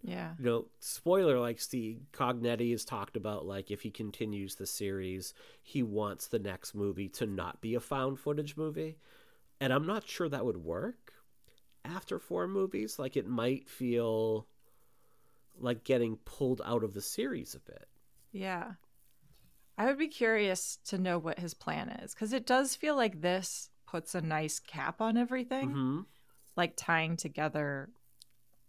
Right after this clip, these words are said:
Speaker 1: uh, the three movies that came
Speaker 2: Yeah.
Speaker 1: before it while also expanding it a little bit.
Speaker 2: Yeah.
Speaker 1: But I would feel fine if this was it, you know, like,
Speaker 2: Mm-hmm.
Speaker 1: if it left,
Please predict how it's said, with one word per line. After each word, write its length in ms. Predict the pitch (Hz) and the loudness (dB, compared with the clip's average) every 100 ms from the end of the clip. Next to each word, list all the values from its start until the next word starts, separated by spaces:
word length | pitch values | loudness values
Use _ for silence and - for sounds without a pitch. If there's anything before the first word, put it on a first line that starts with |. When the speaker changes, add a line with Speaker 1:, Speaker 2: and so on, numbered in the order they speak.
| - - | -6 0
Speaker 1:
uh, 200 | - 180 | 2 4
the 160 | 180 | 4
three 280 | 180 - 190 | 4 4 4
movies 420 | 170 165 151 151 | 6 4 2 0
that 160 | 160 - | -2 -2
came 200 | 127 151 | -2 -2
Speaker 2:
Yeah. 40 | |
Speaker 1:
before 520 | 143 147 - 202 180 156 | -2 -6 0 4 6 4
it 140 | 151 | 2
while 200 | 170 165 | 2 2
also 420 | 160 156 - 156 | 2 0 0 -2
expanding 720 | 147 - - 180 170 160 160 | -2 -4 0 2 2 2 0
it 100 | 156 - | -2 -2
a 80 | 160 | 0
little 240 | 156 151 | 0 0
bit. 320 | 151 151 147 | 0 0 0
Speaker 2:
Yeah. 60 | - - - - - - | -4 -12 -20 -20 -20 0
Speaker 1:
But 340 | 180 175 160 - - - - - - - | 6 8 6 2 -14 -20 -20 -20 -20 6
I 120 | 180 | 6
would 180 | 185 185 | 6 2
feel 280 | - 196 165 | 0 0 0
fine 520 | - - 190 165 151 | 0 4 4 4 -2
if 200 | - - | -6 -4
this 240 | 165 - | -2 -2
was 160 | 160 151 | -4 -4
it, 320 | 170 156 - - | -2 -2 -4 -6
you 160 | 165 | -6
know, 220 | 151 - | -4 -6
like, 160 | 175 160 | -4 0
Speaker 2:
Mm-hmm. 180 | 160 120 | 2 2
Speaker 1:
if 60 | |
it 60 | - | 0
left, 640 | 156 165 160 - - - | 2 2 2 -4 -10 -10